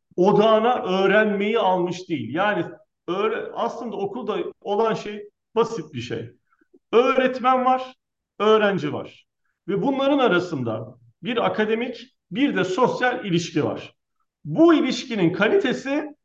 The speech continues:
o aslında öğrenmenin kalitesini ve dolayısıyla okulun kalitesini belirliyor.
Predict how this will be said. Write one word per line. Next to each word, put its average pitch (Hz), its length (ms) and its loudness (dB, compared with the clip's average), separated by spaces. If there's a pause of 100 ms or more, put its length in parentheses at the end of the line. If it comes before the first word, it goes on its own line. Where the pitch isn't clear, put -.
(460)
o 294 200 4
aslında 196 760 2
öğrenmenin 240 680 4
kalitesini 240 640 -4
ve 196 320 -2
dolayısıyla 240 460 0
okulun 247 340 -2
kalitesini 196 580 -2
belirliyor. 107 500 -4